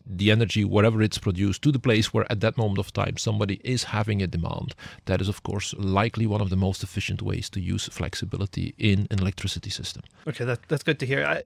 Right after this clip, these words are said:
Speaker 2: transmission and distribution build, like, often is seen as, like, an old solution, but there has been innovation in interconnector development as well recently. So in, in October twenty twenty, fifty hertz and the Danish grid operator Energinet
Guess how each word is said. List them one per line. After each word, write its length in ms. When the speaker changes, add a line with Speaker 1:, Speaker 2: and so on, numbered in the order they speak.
Speaker 2:
transmission 580
and 140
distribution 640
build, 420
like, 160
often 480
is 240
seen 480
as, 300
like, 240
an 140
old 300
solution, 720
but 140
there 80
has 240
been 120
innovation 840
in 100
interconnector 720
development 420
as 140
well 300
recently. 520
So 180
in, 100
in 160
October 360
twenty 280
twenty, 420
fifty 300
hertz 320
and 200
the 60
Danish 320
grid 180
operator 640
Energinet 560